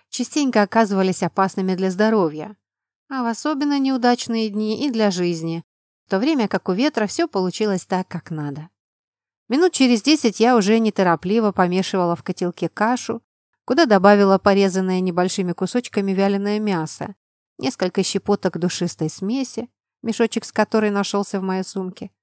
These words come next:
и теперь терпеливо ждала, пока всё будет готово. Леннан наконец-то соизволила передвинуться поближе к костру. И сейчас протягивала к живительному теплу босые ноги, пока её невысокие полусапожки сохли чуть поодаль от неё.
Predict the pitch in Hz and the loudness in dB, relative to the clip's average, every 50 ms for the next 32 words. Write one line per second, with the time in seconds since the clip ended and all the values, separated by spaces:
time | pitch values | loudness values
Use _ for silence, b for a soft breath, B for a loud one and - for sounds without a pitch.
0 | _ _ _ _ _ _ _ - 339 339 - 226 208 - 233 269 302 262 240 - | _ _ _ _ _ _ _ -4 -4 -2 0 -2 0 2 4 4 4 4 2 2
1 | 220 190 185 - 190 202 262 285 254 220 196 180 175 180 165 165 196 220 233 - | 0 0 2 2 0 0 2 2 2 2 0 0 0 0 0 2 2 0 0 0
2 | - 180 - - 180 175 - - 240 254 214 180 165 160 - 165 165 151 165 165 | -2 -4 -2 -2 -4 -4 -4 -4 -4 -4 -2 -2 -4 -4 -4 -6 -6 -4 -4 -4
3 | - - 208 - - 147 175 175 _ _ _ _ _ _ _ _ _ _ _ _ | -4 -6 -10 -8 -10 -12 -16 -18 _ _ _ _ _ _ _ _ _ _ _ _
4 | _ _ - - 190 190 190 185 190 190 214 233 247 247 233 226 214 - 226 226 | _ _ -8 -4 -2 0 0 0 0 0 2 2 2 2 2 2 2 2 2 2
5 | 254 285 - - - 226 208 - 214 196 185 160 170 170 196 220 240 240 233 226 | 2 0 0 2 0 2 2 2 2 2 2 0 0 0 2 4 4 4 6 4
6 | 220 214 b b b b - 220 202 208 180 165 175 185 190 202 202 - - 208 | 4 2 b b b b 0 0 2 2 0 0 0 0 0 -2 -2 -2 -4 -2
7 | - 208 196 175 180 190 185 202 214 - - 233 233 - - - - 160 - 190 | 2 2 2 2 2 -2 0 -2 -2 -4 -2 -4 -4 -4 -4 -6 -8 -8 -8 -8
8 | - _ _ _ _ _ _ _ _ _ _ _ _ _ - 208 - 247 240 - | -14 _ _ _ _ _ _ _ _ _ _ _ _ _ -4 -2 -2 -2 -2 2
9 | 320 330 285 - - - b b b b - - 233 254 - 339 302 233 220 202 | 2 2 2 2 -2 -6 b b b b -2 0 0 0 2 0 -2 0 2 2
10 | 202 190 190 180 180 185 185 196 202 - 208 180 180 175 175 170 165 - 180 160 | 4 4 2 2 2 2 2 2 2 2 0 -2 0 0 -2 -2 -4 -4 -4 -6
11 | - 190 220 247 220 180 185 180 - - 226 226 233 247 254 226 202 170 151 156 | -4 -2 -2 0 0 2 0 0 0 0 0 0 0 0 0 0 0 0 0 -2
12 | 160 160 - _ _ _ _ _ _ _ - - 196 - 294 285 247 214 214 196 | -2 -4 -4 _ _ _ _ _ _ _ -10 -8 -4 0 2 2 2 2 2 2
13 | 190 180 170 175 - - 202 202 - - 185 - - 185 175 175 165 - 170 156 | 0 0 0 0 0 0 0 0 0 0 -2 0 0 0 0 0 0 0 -2 -2
14 | - - 214 247 247 - - 214 - - - 180 202 202 - 202 196 - - 180 | 0 0 0 0 0 -2 -4 -6 -4 -2 0 0 0 0 -2 -4 -4 -4 -4 -8
15 | - _ - 165 156 160 170 160 160 160 160 160 - - 175 170 160 156 151 143 | -6 _ -2 0 0 0 0 0 0 0 0 -2 -2 -4 -6 -4 -4 -2 -4 -4
16 | - - | -6 -10